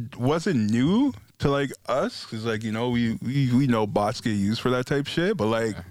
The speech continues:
Speaker 1: they went more in depth with it, and, like, yo, actually kinda opened my eyes to a few things. It's like the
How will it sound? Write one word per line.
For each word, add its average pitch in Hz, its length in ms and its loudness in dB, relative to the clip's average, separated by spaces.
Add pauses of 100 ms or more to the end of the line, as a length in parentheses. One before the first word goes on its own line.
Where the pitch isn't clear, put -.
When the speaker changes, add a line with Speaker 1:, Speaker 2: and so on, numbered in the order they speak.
(100)
Speaker 1:
they 113 120 0
went 123 240 0
more 120 320 0
in 127 200 2
depth 117 260 0
with 170 220 0
it, 220 240 0
and, 113 160 2
like, 107 180 0
yo, 107 400 0 (320)
actually - 200 0
kinda 226 200 0
opened 175 240 0
my 120 80 2
eyes 110 400 -2
to 131 80 -2
a 117 80 0
few 120 220 -2
things. 113 340 -4
It's 104 160 -4
like 104 340 0 (720)
the - 160 0